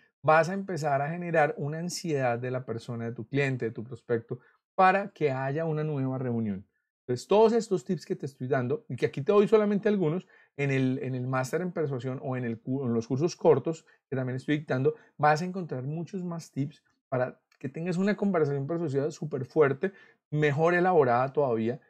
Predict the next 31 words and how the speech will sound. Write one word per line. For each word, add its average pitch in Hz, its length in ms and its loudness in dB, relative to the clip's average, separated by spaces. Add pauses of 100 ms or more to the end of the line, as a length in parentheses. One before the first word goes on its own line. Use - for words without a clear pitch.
(180)
aunque 127 320 -4
con 131 220 0
esta, 165 300 4
te 202 80 0
digo, 151 340 4 (260)
tienes 147 340 -2
las 135 280 -2
bases 135 260 2
para 180 120 -10
que 151 60 -10
tengas 143 200 -10
una 160 240 -8
súper 190 440 -2
conversación 135 600 -6 (340)
persuasiva 170 560 4
de 151 160 4
principio 151 640 -4
hasta 139 260 -12
el 113 60 -12
fin. 113 300 -8 (280)
Así 127 200 -4
que 190 120 2
en 170 160 -2
ese 143 160 -4
momento, 143 300 -4
si 120 160 -8
tú 175 240 -2
no 208 160 2
te 233 120 -4
has 220 100 2
registrado 156 640 2